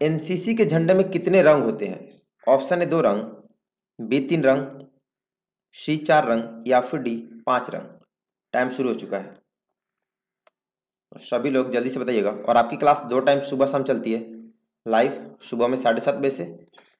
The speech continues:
और शाम में आठ बजे, तो आप लोग दोनों क्लास टाइम से करेंगे। चलिए फास्ट, एनसीसी के झंडे में कितने रंग होते हैं? चलिए टाइम अप। तो इसका correct answer होगा, एनसीसी के झंडे में total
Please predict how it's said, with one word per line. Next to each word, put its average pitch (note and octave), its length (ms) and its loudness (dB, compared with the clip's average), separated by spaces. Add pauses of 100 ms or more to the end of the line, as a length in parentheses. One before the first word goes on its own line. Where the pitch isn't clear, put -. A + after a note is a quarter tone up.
(240)
और B2+ 100 -2
शाम D#3 200 0
में B2+ 100 0
आठ A#2 140 0
बजे, G2+ 140 -4
तो G#2 100 -4
आप A#2 80 -8
लोग C3 140 -4
दोनों B2 200 -2
क्लास C3+ 380 -4 (360)
टाइम A#2 160 0
से A2+ 100 -10
करेंगे। F2 320 -8 (600)
चलिए C#3+ 200 -4
फास्ट, D3 380 2 (1040)
एनसीसी C#3 380 -4
के F3+ 60 0
झंडे D#3+ 220 0
में F3 140 -2
कितने D#3+ 280 0
रंग D3+ 160 4
होते A#2 200 -2
हैं? - 280 -10 (1200)
चलिए A#2+ 180 -4
टाइम B2+ 260 2
अप। G#2 200 -4 (1600)
तो - 100 -14
इसका C3 260 -2
correct C#3+ 260 2
answer B2+ 180 0
होगा, G#2+ 140 0
एनसीसी A#2 320 -4
के D3 60 0
झंडे C#3 200 0
में C#3+ 140 -2
total B2+ 260 0